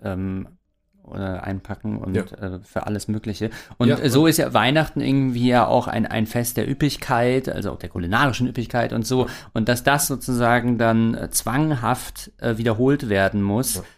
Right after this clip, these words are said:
Speaker 1: das scheint mir doch auch, äh, passend zu sein für
Speaker 2: Ja.
Speaker 1: sozusagen eine, eine psychologische, symptomatische Reaktion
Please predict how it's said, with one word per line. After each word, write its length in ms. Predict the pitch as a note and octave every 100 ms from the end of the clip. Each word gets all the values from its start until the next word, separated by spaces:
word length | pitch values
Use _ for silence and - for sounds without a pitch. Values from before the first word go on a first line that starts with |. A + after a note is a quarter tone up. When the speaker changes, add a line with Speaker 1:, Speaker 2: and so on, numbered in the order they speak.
| _
Speaker 1:
das 180 | A2+ A2+
scheint 240 | C3+ B2+ -
mir 100 | A#2
doch 200 | A2+ -
auch, 340 | - A2 -
äh, 340 | - G#2 G2 - _ - - -
passend 580 | B2 - A#2 G2 G2 -
zu 120 | A2
sein 360 | F#2+ F#2 G2 G#2
für 280 | - A2 G#2+ G#2 -
Speaker 2:
Ja. 60 |
Speaker 1:
sozusagen 500 | A2 G#2 G#2+ G#2 G2 F#2
eine, 200 | G2 -
eine 200 | F#2+ F#2+
psychologische, 840 | - A#2 A2 A2 A#2 G#2+ - G2+
symptomatische 720 | G#2+ G#2 G#2 G2 A2 G2 F#2+
Reaktion 680 | F#2 F2+ - - G2+ G2+